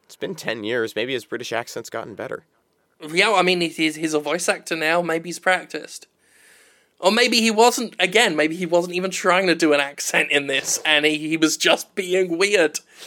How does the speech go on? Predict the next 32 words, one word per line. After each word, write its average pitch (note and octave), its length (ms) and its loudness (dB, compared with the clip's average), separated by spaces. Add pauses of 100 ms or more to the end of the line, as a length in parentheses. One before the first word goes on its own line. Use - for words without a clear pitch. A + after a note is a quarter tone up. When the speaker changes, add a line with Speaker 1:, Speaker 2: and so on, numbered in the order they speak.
(200)
Speaker 2:
I G#3+ 140 4
don't G#3+ 400 2
know. F3+ 680 4 (680)
I G#3 120 6
wanna C#4 200 10
ask G3+ 300 6
Speaker 1:
There F#3+ 80 6
Speaker 2:
him. G3+ 60 6
Speaker 1:
are F3 100 4
Speaker 2:
I'm F#3+ 60 4
gonna A#3 120 4
Speaker 1:
so - 180 6
Speaker 2:
tweet F#3 200 8
at - 0 -
Speaker 1:
many F3+ 220 2
Speaker 2:
him. - 80 0
Speaker 1:
mysteries. C#3+ 800 -4 (420)
Speaker 2:
I'm E3+ 100 0
gonna E3 120 6
tweet D3 360 2
at C#3 140 -2
him C#3+ 160 -4
right C#3+ 160 2
now. C#3 300 -2 (1080)
Let's E3 220 4
see F3 120 6
if - 60 0
he's D#3 140 -2
got D3+ 260 2
a - 40 -4
Twitter. C#3 420 4 (340)
Um, C#3 500 0